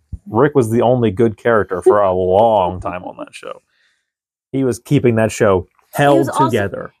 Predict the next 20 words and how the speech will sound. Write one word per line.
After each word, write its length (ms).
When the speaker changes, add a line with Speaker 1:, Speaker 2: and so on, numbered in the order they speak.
Speaker 2:
he 260
was 180
the 120
reason 340
they 140
had 220
any 280
problems. 460
Every 180
time 160
there 120
was 100
a 60
problem, 440
where 240
did 140
it 100
come 180
from? 220
Him. 240